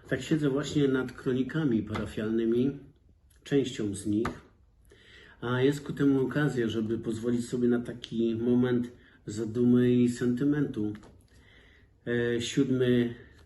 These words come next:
sierpnia to dla nas taki szczególny czas od czternastu lat, bowiem w roku dwa tysiące dziesiątym, e, po raz pierwszy wbiliśmy tę symboliczną, pierwszą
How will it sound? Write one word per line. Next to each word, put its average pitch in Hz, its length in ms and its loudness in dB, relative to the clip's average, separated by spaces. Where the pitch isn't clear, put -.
sierpnia 123 680 -2
to 123 280 2
dla 123 220 2
nas 127 280 -4
taki 123 480 0
szczególny 123 640 2
czas 127 500 -6
od 110 360 -6
czternastu 113 680 -6
lat, 110 340 -2
bowiem 113 600 2
w 104 60 -8
roku 117 560 -2
dwa 107 320 -6
tysiące 120 500 -4
dziesiątym, 110 960 -4
e, 113 120 -4
po 117 160 -8
raz 117 200 -6
pierwszy 117 800 0
wbiliśmy 110 760 -2
tę 117 200 0
symboliczną, 113 880 -2
pierwszą 110 600 -4